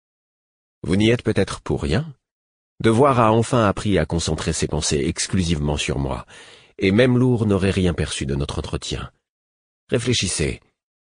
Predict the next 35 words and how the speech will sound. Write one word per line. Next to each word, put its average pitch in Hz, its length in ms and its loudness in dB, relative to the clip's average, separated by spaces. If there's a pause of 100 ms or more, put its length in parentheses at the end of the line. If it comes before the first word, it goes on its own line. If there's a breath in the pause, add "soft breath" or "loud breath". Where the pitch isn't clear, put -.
(400)
Il - 80 -2
est 90 60 2
possible 120 340 0
qu'à 117 120 2
force 113 220 -2
de 107 80 2
travailler 90 380 0
ensemble, 73 600 -2 (320 loud breath)
le 80 100 -2
prince 127 320 2
et 107 60 2
vous, 101 300 0 (280 loud breath)
vous 90 120 -2
créiez 98 540 2 (160 loud breath)
un 92 140 0
lien 98 260 2
solide 101 460 0
entre 71 240 -8
vous. 64 260 -8 (320)
Peut-être 117 320 2
aussi 107 160 0
deviendrez-vous 85 600 2
plus 78 180 -4
réceptif 85 520 -2
à 82 60 2
la 85 80 2
magie 90 340 0 (320 loud breath)
en 78 100 0
la 78 120 0
pratiquant - 460 -4
plus 78 140 -8
souvent. 69 440 -4 (260)
Mais, 95 500 4 (300 soft breath)
en 82 160 0
attendant, « 78 520 -2